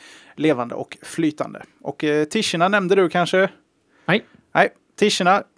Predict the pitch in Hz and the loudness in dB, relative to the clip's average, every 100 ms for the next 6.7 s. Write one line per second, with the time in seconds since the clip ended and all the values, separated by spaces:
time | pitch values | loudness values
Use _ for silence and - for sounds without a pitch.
0 | _ - 160 165 170 160 185 - 196 180 | _ -2 2 4 4 2 -4 -2 -2 0
1 | 180 - - - 156 156 - 165 170 165 | -2 -4 -10 -4 -2 -2 0 2 4 4
2 | 165 - 190 - 190 185 190 180 185 180 | 2 -2 -2 -2 -4 -4 -4 -4 -6 -4
3 | 175 - - - 240 254 - - 139 123 | -6 -8 -16 -6 -2 -2 -4 -6 -4 -4
4 | 131 113 - _ _ 123 131 160 196 - | -6 -10 -14 _ _ 0 4 4 2 -4
5 | - _ _ 143 139 143 135 131 131 135 | -12 _ _ -2 0 -2 -2 -2 -2 0
6 | 131 135 151 160 - 208 226 | -2 -2 -2 -2 -2 -2 -2